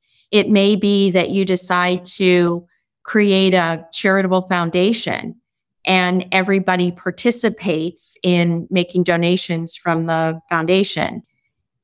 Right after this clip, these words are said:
I think that the most important part of family legacy planning is the family legacy. So creating a family constitution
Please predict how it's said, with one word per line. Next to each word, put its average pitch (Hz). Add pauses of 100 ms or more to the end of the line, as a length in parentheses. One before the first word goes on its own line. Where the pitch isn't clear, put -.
(220)
I 214
think 240
that 185
the 180
most 175
important 180
part 170
of 165
family 170
legacy 165
planning 160
is 165
the 170
family 160
legacy. 147
So 175
creating 185
a 160
family 170
constitution 175